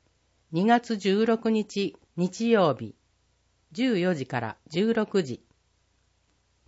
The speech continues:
歴史講座、我が町の歴史を知ろう。この地方の門羽織産業、盛衰の歴史と現在。阪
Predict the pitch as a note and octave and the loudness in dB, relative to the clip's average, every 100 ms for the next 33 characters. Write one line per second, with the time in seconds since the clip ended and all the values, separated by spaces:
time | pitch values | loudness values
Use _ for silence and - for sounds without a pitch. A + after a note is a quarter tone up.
0 | _ _ _ _ _ - F#3 G3 D4 C4 | _ _ _ _ _ -4 -2 2 0 0
1 | B3+ B3+ G3 C#3+ C3 - - A#3+ B3+ G3+ | 0 2 4 2 -2 -2 0 2 4 2
2 | D#3+ D3+ D3 C#3 D3+ F#3+ G3 F#3 F3+ E3+ | 0 -2 -2 -2 -4 -6 -2 -2 -2 0
3 | F3+ D3+ A2+ - _ _ _ _ - G#3 | 2 2 0 -12 _ _ _ _ -2 2
4 | C4+ C4 C4+ G3+ F3+ C3+ B2+ - - D#3+ | 2 0 -2 0 0 0 -4 -6 -4 2
5 | A3+ B3+ B3+ B3+ A#3+ A3+ A3 A3 F#3+ C#3 | 4 6 4 4 0 0 0 0 0 0
6 | A#2 - - - G3+ B3+ - A#3+ A3+ A3 | -2 -6 -10 0 2 0 -2 -2 0 0
7 | G#3 - - F#3 G#3 A3 - G3+ F#3 C#3+ | -4 -8 -6 -4 -2 -6 -2 0 0 -2
8 | F#3 G#3 D3+ B2+ G#2+ G2 _ _ _ _ | 0 0 0 -2 -4 -8 _ _ _ _
9 | _ _ _ _ _ _ _ _ _ G#3 | _ _ _ _ _ _ _ _ _ 0